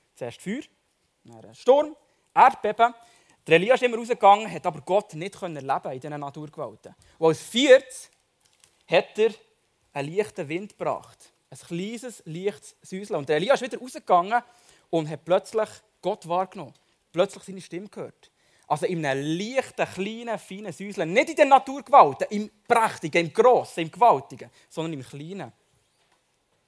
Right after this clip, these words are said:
Und das Krasse an Gott ist ja, dass er unglaublich viele Möglichkeiten hat, uns zu begegnen. Und zwar, und das finde ich einfach so gewaltig an ihm, er macht es bei allen ein bisschen anders. Er begegnet uns auf eine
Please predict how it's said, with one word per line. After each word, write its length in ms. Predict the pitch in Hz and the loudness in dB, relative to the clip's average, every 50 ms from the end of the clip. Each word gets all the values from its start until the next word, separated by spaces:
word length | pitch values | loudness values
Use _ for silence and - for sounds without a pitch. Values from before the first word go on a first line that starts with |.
| _ _ _ _ _ _ _ _ _ _ _ _ - - _ _ _ _ _ | _ _ _ _ _ _ _ _ _ _ _ _ -20 -20 _ _ _ _ _
Und 140 | 185 180 | -6 -6
das 40 | - | -6
Krasse 440 | - 180 196 240 277 269 - 294 247 | 2 6 8 8 8 8 6 4 4
an 80 | 190 - | 4 6
Gott 280 | 196 220 247 - - - | 4 2 2 2 -2 -2
ist 200 | 185 208 208 - | -2 -2 0 2
ja, 180 | 208 214 202 | 4 4 4
dass 240 | 202 - 151 - - - _ | 4 2 -2 -4 -6 -6 _
er 480 | 160 156 156 160 165 175 196 208 196 - - - _ _ | 6 8 8 8 10 8 8 6 6 2 -6 -20 _ _
unglaublich 520 | 185 180 208 214 190 185 185 196 185 180 | 2 2 2 2 0 -2 -2 -2 -4 -8
viele 160 | - - 170 160 | -10 -10 -8 -6
Möglichkeiten 680 | 156 160 160 175 156 - - 160 151 160 160 - 156 | -8 -8 -10 -10 -16 -14 -8 -6 -6 -6 -6 -10 -12
hat, 200 | 151 151 156 - | -12 -12 -12 -12
uns 160 | 151 147 147 | -16 -18 -16
zu 280 | - - 143 139 135 - | -14 -14 -14 -14 -14 -14
begegnen. 480 | - 139 131 135 117 - 113 107 110 - _ _ _ _ _ _ _ _ _ _ _ - | -14 -10 -8 -8 -8 -8 -10 -18 -20 -20 _ _ _ _ _ _ _ _ _ _ _ -14
Und 120 | 165 160 | -12 -12
zwar, 280 | - 151 170 175 190 208 | 2 6 8 10 10 10
und 120 | 180 165 | 8 4
das 100 | 208 - | -4 -2
finde 200 | - 190 170 165 | 0 0 0 2
ich 60 | - | -2
einfach 180 | 135 139 127 - | -2 -4 -4 -8
so 180 | - 208 202 | -6 -6 -6
gewaltig 560 | 202 - 151 143 147 151 208 220 214 220 180 175 | -6 -6 -6 -4 0 0 0 -2 -2 -6 -6 -2
an 180 | 151 160 156 | 0 0 0
ihm, 160 | 165 170 180 - - _ - | 0 -2 -6 -12 -18 _ 2
er 120 | 180 247 | 2 4
macht 220 | 269 247 - - | 6 4 2 2
es 40 | - | -4
bei 140 | - - - | -10 -4 0
allen 140 | 156 233 285 | 2 2 2
ein 120 | 277 240 | 0 -2
bisschen 180 | - 233 226 - | -4 -4 -2 0
anders. 600 | 175 185 226 262 240 156 113 - - - - - _ _ _ _ _ _ _ _ _ _ _ _ _ _ - | 0 0 0 -4 -8 -12 -14 -14 -18 -20 -20 -20 _ _ _ _ _ _ _ _ _ _ _ _ _ _ 4
Er 120 | 190 214 | 4 4
begegnet 580 | - 196 - 180 185 226 247 254 233 - - - | 4 0 4 4 4 4 4 0 -6 -6 -8 -10
uns 360 | 190 196 220 233 208 - - | -10 -8 -8 -10 -12 -14 -12
auf 160 | 180 170 156 | -12 -10 -4
eine 200 | 170 156 143 | -2 -2 -2